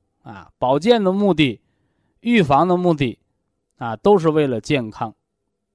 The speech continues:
甚至好多人听我节目的目的，啊，也是为了健康。那这健康天天挂在嘴边儿，啥叫健康啊？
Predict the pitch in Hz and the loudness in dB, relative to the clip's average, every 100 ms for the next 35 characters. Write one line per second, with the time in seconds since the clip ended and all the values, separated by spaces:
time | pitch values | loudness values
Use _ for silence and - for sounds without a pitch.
0 | _ _ _ _ _ _ - - 208 196 | _ _ _ _ _ _ -8 -2 2 0
1 | - 139 147 175 175 - 196 180 143 123 | 2 0 2 2 0 -2 -2 0 0 0
2 | 139 220 202 175 180 151 147 - _ _ | -2 0 0 0 0 2 0 -2 _ _
3 | _ _ _ _ _ _ _ _ - 131 | _ _ _ _ _ _ _ _ -4 -2
4 | 120 - 117 117 151 147 127 113 104 131 | -2 -4 -4 -2 -2 0 -2 -4 -6 -8
5 | 110 101 - 92 _ _ _ _ _ _ | -8 -12 -20 -20 _ _ _ _ _ _
6 | _ _ _ _ _ _ _ - 220 233 | _ _ _ _ _ _ _ -4 0 4
7 | 226 202 294 277 254 220 226 - 226 214 | 4 4 0 0 2 0 0 -2 -2 -2
8 | 214 220 196 196 156 - 127 131 185 185 | 0 0 2 0 -2 -2 -4 0 4 4
9 | 185 _ _ _ _ _ _ _ _ _ | 2 _ _ _ _ _ _ _ _ _
10 | _ _ _ _ _ - 143 147 214 214 | _ _ _ _ _ -10 -4 -2 2 2
11 | 170 185 170 160 151 147 135 | 0 -2 -2 -2 -4 -4 -6